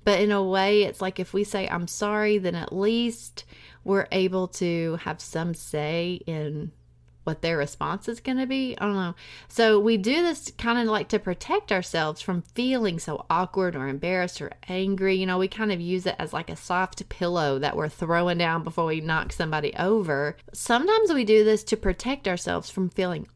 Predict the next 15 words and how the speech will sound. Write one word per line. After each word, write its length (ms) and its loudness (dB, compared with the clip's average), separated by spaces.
awkward 760 0
or 100 -4
embarrassed, 920 0
like, 220 -8
or 140 -4
whatever, 480 2
so 260 0
that 320 0
we 140 4
can 140 2
avoid 560 0
conflict 840 -4
and 340 -2
kind 240 -4
of 280 -2